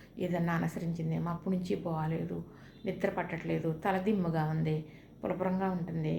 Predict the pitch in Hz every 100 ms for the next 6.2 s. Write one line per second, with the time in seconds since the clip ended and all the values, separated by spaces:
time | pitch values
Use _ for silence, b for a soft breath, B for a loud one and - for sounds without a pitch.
0 | 170 170 175 180 190 - 185 180 180 175
1 | 170 165 165 165 165 - 165 160 165 165
2 | 240 285 196 - - 196 180 185 185 269
3 | - 202 190 180 180 170 - - - -
4 | - - - 160 156 - - B B B
5 | 127 147 165 202 196 190 202 202 - 202
6 | 185